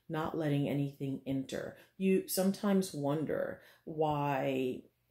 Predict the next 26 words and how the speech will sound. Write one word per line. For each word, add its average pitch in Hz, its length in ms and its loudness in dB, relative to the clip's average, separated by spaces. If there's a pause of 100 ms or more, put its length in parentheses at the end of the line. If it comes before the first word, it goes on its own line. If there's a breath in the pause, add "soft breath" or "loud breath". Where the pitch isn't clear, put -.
it 170 140 0
seems 180 320 0
like 147 160 0
one 160 480 2
bad 160 400 0
thing 135 260 -2
starts 151 360 -4
to 165 60 -8
happen 143 440 -4
after 135 340 -4
another, 131 420 0
and 147 140 -4
it - 120 -6
starts 143 500 -4
to 139 100 -8
just 131 540 -6 (260 loud breath)
do 160 100 2
this 139 220 2
domino 151 560 4
effect - 360 -2
in 131 120 0
your 110 140 2
life. - 420 -4
And 156 200 -6
people 196 460 -2
wonder 143 640 0